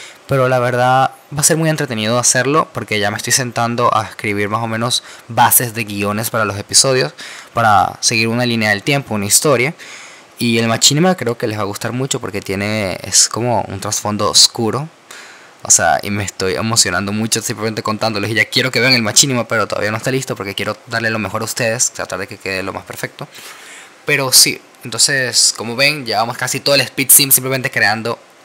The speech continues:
a Morgana en su ropa de diario,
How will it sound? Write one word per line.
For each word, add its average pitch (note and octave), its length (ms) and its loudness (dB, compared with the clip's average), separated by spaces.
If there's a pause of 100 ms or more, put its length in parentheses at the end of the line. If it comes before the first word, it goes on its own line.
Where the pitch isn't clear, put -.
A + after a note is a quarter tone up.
(160)
a A2+ 220 6
Morgana G#2+ 460 0
en B2 80 2
su G2+ 520 2
ropa G2+ 220 0
de G#2 140 2
diario, B2 340 2